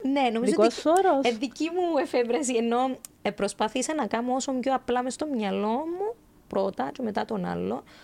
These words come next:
Speaker 1: το ποια είναι η πορεία της διαδικασίας. Έτσι το νιώθω, έτσι το αισθάνομαι σαν Ευαγγελία. Εν, εν, εν το βρήκα κάπου η αλήθεια. Απλά έτσι το νιώθω, ότι ξεκινάς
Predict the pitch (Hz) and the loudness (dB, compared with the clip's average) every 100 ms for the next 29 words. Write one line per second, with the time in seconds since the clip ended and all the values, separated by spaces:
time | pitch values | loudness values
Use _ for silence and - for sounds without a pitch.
0 | - - 226 - 294 311 226 226 247 240 | -20 -6 -4 0 -2 0 0 0 -2 -2
1 | 269 262 208 175 185 - 370 370 240 185 | -2 -2 -4 -2 -4 -2 -4 -2 -4 -2
2 | 175 196 233 - 302 233 - 220 220 240 | -2 -2 -4 -4 -2 -2 -2 -2 -2 -2
3 | 262 233 185 214 202 196 - - - - | -2 -2 -2 0 -2 -4 -8 -20 -20 -20
4 | - - - 202 202 - 196 220 254 220 | -20 -20 -10 -6 -6 -6 -6 -6 -8 -6
5 | 180 170 160 160 156 - - 160 220 - | -4 -4 -4 -4 -4 -6 -4 -4 -4 -4
6 | 277 311 - - - 277 311 381 285 190 | -6 -6 -10 -20 -6 -4 -2 -2 -2 -2
7 | 214 214 220 208 - - - 196 185 269 | -2 -2 -4 -6 -2 -2 -2 -4 -4 -4
8 | 381 381 | -6 -8